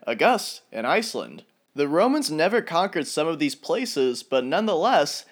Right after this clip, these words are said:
the eighth month being named after Augustus diffused across cultures. And gosh darn it,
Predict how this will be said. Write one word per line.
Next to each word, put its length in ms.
the 240
eighth 300
month 360
being 300
named 260
after 380
Augustus 640
diffused 520
across 380
cultures. 560
And 180
gosh 340
darn 340
it, 180